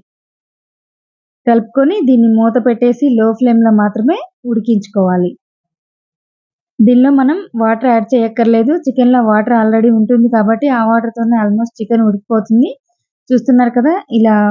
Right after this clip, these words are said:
వాటర్ అంతా దగ్గర పడిపోయి ఆయిల్ పైకి తేలేటప్పుడు మూడు స్పూన్ల కొబ్బరి పొడి వేసుకోండి, అలాగే రెండు స్పూన్ల వరకు ధనియాల పొడి వేసుకోండి, ఒక పావు స్పూన్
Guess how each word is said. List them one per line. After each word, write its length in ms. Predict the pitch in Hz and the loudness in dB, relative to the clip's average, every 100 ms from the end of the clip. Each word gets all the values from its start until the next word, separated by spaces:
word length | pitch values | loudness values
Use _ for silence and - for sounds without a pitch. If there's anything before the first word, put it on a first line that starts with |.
| 208 | -2
వాటర్ 360 | 208 208 220 | -2 -2 0
అంతా 260 | 226 226 247 247 - | 0 2 0 -2 -4
దగ్గర 280 | 226 202 233 | -4 0 0
పడిపోయి 520 | 226 214 220 226 262 392 | 0 0 2 2 2 0
ఆయిల్ 240 | 262 233 233 | 0 2 2
పైకి 260 | 226 214 220 | 2 0 0
తేలేటప్పుడు 520 | 233 220 214 208 370 587 _ _ _ - | 0 0 0 -2 -6 -8 _ _ _ -2
మూడు 200 | 233 247 | 2 0
స్పూన్ల 300 | 165 254 247 | 0 0 0
కొబ్బరి 320 | 240 196 226 | 0 -2 0
పొడి 160 | 247 233 | 0 0
వేసుకోండి, 500 | 226 233 240 247 302 | 0 0 0 2 2
అలాగే 320 | 247 220 226 | 2 2 0
రెండు 260 | 240 214 233 | 2 2 0
స్పూన్ల 300 | 240 240 233 | -2 0 0
వరకు 260 | 233 233 254 | 0 -2 0
ధనియాల 360 | 208 208 226 | 2 2 2
పొడి 180 | 226 220 | 2 0
వేసుకోండి, 480 | 208 208 - 220 277 554 - _ _ _ _ | 0 -2 -2 0 0 -2 -14 _ _ _ _
ఒక 180 | 226 220 233 | -4 0 0
పావు 320 | 233 214 233 | 2 2 0
స్పూన్ 340 | 226 302 392 | -2 -6 -6